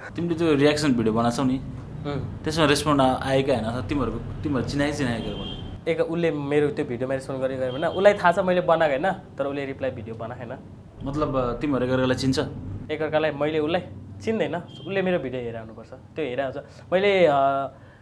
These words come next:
Speaker 2: टिकटकमै यसो, यसो गर्ने बित्तिकै, ए, त्यसले, त्यो केटीलाई एकजना केटाले भेटेको दिएको थियो क्या, अनि त्यो केटीले, "तँहरूलाई लाग्छ, तँहरूलाई लाग्छ" भन्दै बसिरहेको थियो क्या, भनेपछि त्यसले स्योर हेरेको त छ नि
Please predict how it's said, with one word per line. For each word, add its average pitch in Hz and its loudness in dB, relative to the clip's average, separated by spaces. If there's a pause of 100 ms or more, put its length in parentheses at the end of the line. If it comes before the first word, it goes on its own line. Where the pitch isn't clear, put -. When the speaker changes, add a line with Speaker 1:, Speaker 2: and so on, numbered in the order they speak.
(260)
Speaker 2:
टिकटकमै 202 4
यसो, 190 -4
यसो 185 -4
गर्ने 175 0
बित्तिकै, 170 -4
ए, 165 -2
त्यसले, 180 0
त्यो 175 -4
केटीलाई 175 2
एकजना 151 -4
केटाले 139 -4
भेटेको 117 -8
दिएको 120 -6
थियो 143 -6
क्या, 170 0 (380)
अनि 127 -10
त्यो 135 -6
केटीले, 135 -6 (300)
"तँहरूलाई 147 0
लाग्छ, 170 -8
तँहरूलाई 151 -4
लाग्छ" 151 -10
भन्दै 127 -8
बसिरहेको 123 -14
थियो 139 -12
क्या, 131 -16
भनेपछि 117 -16
त्यसले 131 -14
स्योर 139 -10
हेरेको 117 -14
त - -20
छ - -18
नि 117 -16